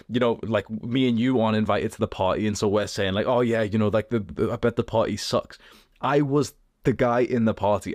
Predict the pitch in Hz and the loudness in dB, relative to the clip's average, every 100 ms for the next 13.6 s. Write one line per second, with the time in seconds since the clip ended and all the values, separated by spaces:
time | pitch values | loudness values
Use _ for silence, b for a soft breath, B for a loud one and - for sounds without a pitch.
0 | - 120 135 123 101 110 110 104 90 107 | -2 0 0 -2 -4 -2 0 -2 -2 0
1 | 131 120 110 120 113 - 120 110 104 90 | 0 0 0 0 0 0 2 2 2 2
2 | - 127 120 110 117 104 107 107 - - | 2 0 0 2 2 2 2 0 -2 0
3 | 127 117 113 123 - 113 110 95 113 113 | 0 -2 0 0 0 -4 -4 0 0 2
4 | 113 - 107 107 101 - 117 98 95 92 | -2 -2 -2 -2 -4 -6 -2 -2 0 -2
5 | B B 123 107 135 143 139 117 120 110 | B B -2 0 0 0 0 0 2 2
6 | 117 113 - 92 101 120 B B _ 123 | 2 0 0 0 2 0 B B _ -4
7 | - 98 123 139 - b b 123 117 135 | -2 0 0 0 -8 b b 0 2 0
8 | 104 117 - - 123 - - - 95 - | 2 0 -2 -2 -2 -2 -14 -6 -6 -2
9 | 117 80 _ _ - 135 - 131 - - | -4 -4 _ _ -4 -2 0 -2 -2 -8
10 | - 127 135 135 113 - b b - 95 | -4 -2 0 0 -2 -4 b b -6 0
11 | 110 117 92 87 78 _ _ _ - 110 | 2 2 0 -4 -4 _ _ _ -6 -4
12 | 120 123 143 127 - 107 120 113 - 104 | 0 2 4 2 2 2 2 -2 0 -2
13 | 113 98 101 95 110 - | -2 -2 0 0 -2 -4